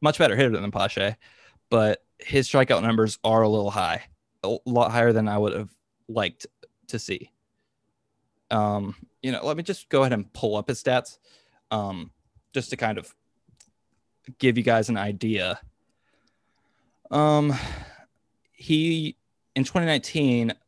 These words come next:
and, uh, five hundred twenty-seven at bats, uh, thirty-nine walks and one hundred and sixty-four strikeouts. And that's in Double and Triple A. You know, and,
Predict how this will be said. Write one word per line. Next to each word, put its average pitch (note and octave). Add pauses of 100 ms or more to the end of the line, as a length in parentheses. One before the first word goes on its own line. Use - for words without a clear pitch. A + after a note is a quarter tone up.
(340)
and, A#2+
uh, A2 (400)
five D3
hundred C3+
twenty-seven B2+
at G2
bats, G#2+ (1300)
uh, A2
thirty-nine E3
walks C3+
and A#2+
one C#3+
hundred C3
and A2+
sixty-four A#2
strikeouts. - (1600)
And B2+
that's C3+ (140)
in A#2+
Double B2
and A2
Triple G2+
A. C2+ (2750)
You C3+
know, A#2+
and, C3